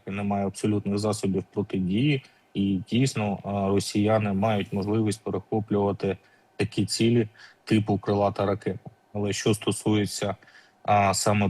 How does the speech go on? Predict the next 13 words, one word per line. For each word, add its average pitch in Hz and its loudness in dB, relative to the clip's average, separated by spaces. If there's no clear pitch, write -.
перспектив 110 0
для 98 0
росіян, 104 0
ми 104 2
бачимо, 107 0
що, 104 -2
а, 107 2
українські 104 0
сили 117 2
безпеки 104 -2
і 110 -2
оборони, 104 -2
користуючись, 107 0